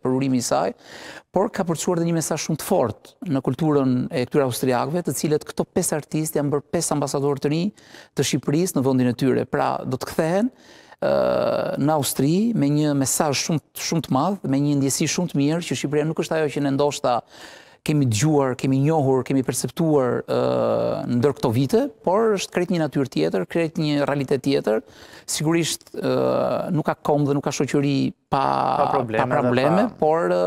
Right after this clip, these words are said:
Speaker 1: ne jemi pjesë e saj dhe kështu që, ë, kjo ekspozit ka arritur dhe këtë qëllim. Në fakt, ë,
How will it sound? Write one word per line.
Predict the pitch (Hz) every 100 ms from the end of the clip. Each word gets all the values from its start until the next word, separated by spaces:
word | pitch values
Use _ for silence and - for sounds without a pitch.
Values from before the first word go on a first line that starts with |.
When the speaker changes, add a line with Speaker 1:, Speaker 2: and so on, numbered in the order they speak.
| 175 175
Speaker 1:
ne |
jemi | 175 165
pjesë | 165 156
e |
saj | - 131 180 151
dhe |
kështu | 135 151 131
që, | 151
ë, | 151 - - - - - - - - -
kjo | 185 185
ekspozit | - 151 170 170
ka | 170
arritur | 156 180 156
dhe | 135 175
këtë | 147 -
qëllim. | 127 120 113 151 -
Në | 147
fakt, | - 175 -
ë, | 160 147